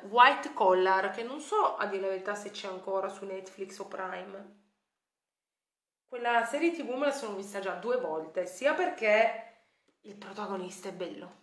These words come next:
cioè c'è poco da fare, è proprio fascinoso, e sia perché c'è una storia dietro, cioè colpi di scena ogni puntata, fantastico.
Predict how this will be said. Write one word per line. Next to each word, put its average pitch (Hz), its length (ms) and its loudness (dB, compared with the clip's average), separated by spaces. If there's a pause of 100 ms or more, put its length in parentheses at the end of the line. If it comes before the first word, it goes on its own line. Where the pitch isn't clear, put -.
cioè - 140 -20
c'è - 140 -18
poco 196 200 -10
da 175 100 -4
fare, - 640 -8
è 196 180 -6
proprio 202 280 -12
fascinoso, - 1040 -8 (720)
e 220 100 -2
sia 240 240 0
perché 262 300 -2
c'è - 140 -8
una 185 120 -8
storia 185 400 -6
dietro, 185 480 -4
cioè 160 340 -10
colpi 202 320 -6
di 202 80 -10
scena 202 480 -4
ogni 196 160 -4
puntata, 185 720 -8
fantastico. - 960 -18